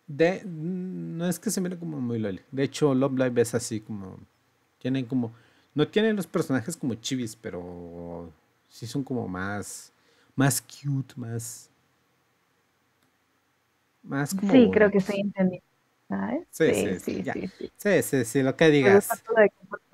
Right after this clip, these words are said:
Speaker 2: con maravillosa estética y eso así. Mm. <laughs>
Speaker 1: ¿Ah?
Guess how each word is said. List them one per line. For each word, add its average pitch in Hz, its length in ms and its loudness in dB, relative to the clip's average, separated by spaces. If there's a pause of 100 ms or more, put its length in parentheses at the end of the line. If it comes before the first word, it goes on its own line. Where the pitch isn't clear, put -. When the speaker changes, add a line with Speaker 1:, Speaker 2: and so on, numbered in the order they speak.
(260)
Speaker 2:
con 190 200 4
maravillosa 180 500 4
estética - 540 -4
y - 120 -2
eso - 200 -6
así. - 220 -10
Mm. 180 800 -2 (280)
<laughs> 262 500 6 (140)
Speaker 1:
¿Ah? 190 400 4